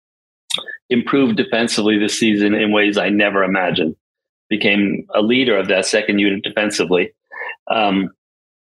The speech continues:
I, I think he was a game changer for them, and just explosive scorer, and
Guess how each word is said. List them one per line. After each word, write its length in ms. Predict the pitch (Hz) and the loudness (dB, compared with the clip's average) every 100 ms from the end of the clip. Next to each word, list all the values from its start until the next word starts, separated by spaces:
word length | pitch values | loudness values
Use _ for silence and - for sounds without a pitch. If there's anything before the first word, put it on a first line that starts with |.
| _ - - 120 | _ -10 -6 -2
I, 320 | 110 - - - | 0 0 -2 -2
I 100 | 110 | -2
think 220 | 113 110 | 0 0
he 140 | - 110 | 0 0
was 160 | 104 | 2
a 60 | 101 | 0
game 340 | 104 107 135 | 0 0 2
changer 300 | - 95 101 | 0 0 0
for 80 | 95 | 0
them, 100 | 87 | 0
and 220 | 92 98 | 2 2
just 180 | 98 98 | 0 0
explosive 680 | 101 - - 107 113 113 98 | -2 -2 0 0 2 0 0
scorer, 680 | - 104 101 104 104 101 87 | -2 0 2 4 4 2 2
and 200 | 92 | -2